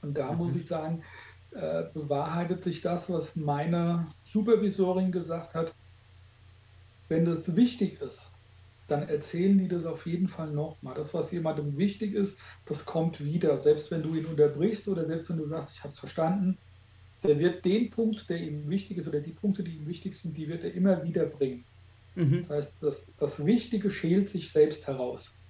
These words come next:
Speaker 2: Okay.
Speaker 1: Und, äh, das muss ich sagen, das, das ist richtig. Also ich hätte, ich habe, glaube ich, ich habe das mal nach,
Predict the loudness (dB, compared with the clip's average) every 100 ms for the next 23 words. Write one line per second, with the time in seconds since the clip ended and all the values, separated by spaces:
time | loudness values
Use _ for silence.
0 | -20 -20 -6 -4 0 0 0 -4 -10 -16
1 | -16 -16 -18 -16 -10 -8 2 4 4 4
2 | 6 6 6 6 2 -2 -6 -4 -2 2
3 | 2 2 -6 -6 -6 -2 0 0 -2 -8
4 | -12 -14 -10 -8 -8 -12 -16 -20 -20 -12
5 | -10 -6 -4 -2 0 0 -2 -6